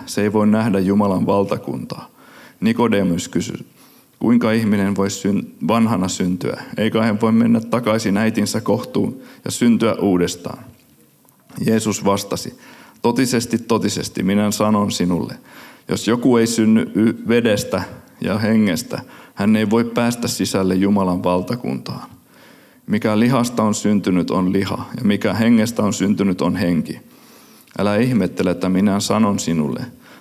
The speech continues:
teidän täytyy syntyä uudesti ylhäältä. Tuuli puhaltaa, missä tahtoo, ja sinä kuulet sen huminan, mutta et tiedä, mistä se tulee ja minne se menee. Näin on jokaisen, joka hengestä syntyneen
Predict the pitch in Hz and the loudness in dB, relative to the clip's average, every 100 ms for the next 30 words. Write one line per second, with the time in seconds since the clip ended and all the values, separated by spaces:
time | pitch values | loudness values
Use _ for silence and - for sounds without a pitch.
0 | - - 92 98 95 110 117 107 92 - | -8 -4 -2 -2 0 0 0 0 -2 0
1 | 104 101 104 98 95 104 90 - - - | 0 0 0 0 0 0 0 -4 -6 -2
2 | 196 87 - - - - - - - _ | 2 2 -2 -6 -10 -16 -16 -20 -20 _
3 | _ - - 120 131 127 123 120 110 - | _ -12 0 2 4 2 0 2 0 0
4 | 98 98 107 - 104 98 104 107 - - | 0 0 -2 -4 -2 0 -2 -2 -2 -2
5 | - - - - - - - 113 104 90 | -2 -14 -20 -18 -8 -6 0 2 2 2
6 | 107 104 95 87 - 87 - - - - | 2 4 2 0 -2 -2 -4 -10 -20 -12
7 | - 113 107 98 80 120 - 76 - - | 0 4 4 4 2 0 0 -4 -2 -4
8 | 110 - - 98 92 87 101 - 101 - | -4 -4 0 2 2 0 -2 -4 -6 -4
9 | - 101 85 - - - - - 95 104 | 0 2 2 -2 -10 -18 -16 -4 0 2
10 | 107 92 - 104 95 90 65 - - - | 2 0 0 0 2 0 -2 -8 -14 -16
11 | - 107 117 107 90 - 113 113 120 101 | -6 -2 0 0 0 -2 0 0 2 0
12 | - - 95 - - - - - 85 90 | 0 -2 -4 -6 -12 -20 -12 -6 -2 -2
13 | 107 104 101 - 85 - 92 85 82 82 | 0 0 0 -4 -6 -4 -4 -2 -2 -2
14 | 67 - | -4 -8